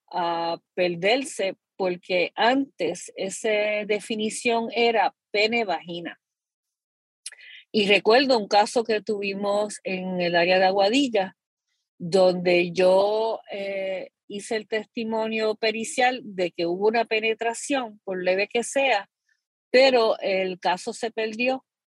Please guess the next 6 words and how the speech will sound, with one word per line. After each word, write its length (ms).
porque 340
el 140
código 420
decía 500
pene-vagina. 760
Eh, 580